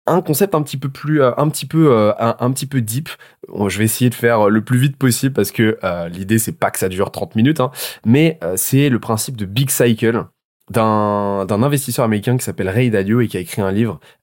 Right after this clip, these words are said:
absolument passionnant qui s'appelle Principles for a Changing World Order. La version, euh, il y a pas de version française, hein, donc, euh, euh, si ça vous intéresse, je trouve l'audiobook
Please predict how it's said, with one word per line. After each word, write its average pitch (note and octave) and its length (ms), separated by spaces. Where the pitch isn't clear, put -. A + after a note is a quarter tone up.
absolument G2 360
passionnant A2+ 440
qui A2+ 60
s'appelle G#2+ 340
Principles A#2 640
for G2 220
a F#2+ 40
Changing G#2+ 460
World G#2 280
Order. G2+ 300
La G#2+ 220
version, A2 580
euh, F2+ 140
il F#2+ 80
y G2 40
a F#2 40
pas B2+ 140
de A#2 60
version G2+ 240
française, A2+ 480
hein, G#2+ 120
donc, F2+ 220
euh, F2+ 100
euh, - 120
si - 180
ça A2+ 80
vous G2+ 160
intéresse, G#2 520
je F#2 220
trouve G#2+ 220
l'audiobook G#2+ 580